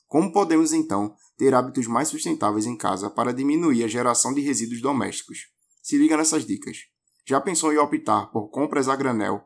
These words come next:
ao invés de produtos embalados industrialmente? Levando potes de vidro e sacos de pano,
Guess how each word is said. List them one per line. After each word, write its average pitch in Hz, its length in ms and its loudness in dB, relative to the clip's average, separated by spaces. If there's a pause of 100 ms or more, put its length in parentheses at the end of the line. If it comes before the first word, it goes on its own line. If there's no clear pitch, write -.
(120)
ao 113 160 6
invés 120 300 -2
de 127 80 -8
produtos 113 460 -2
embalados 113 520 0
industrialmente? 123 840 -2 (560)
Levando 165 400 0
potes 165 320 0
de 165 140 -12
vidro 107 480 -4
e 120 100 0
sacos 139 400 0
de 131 80 -4
pano, 110 460 -2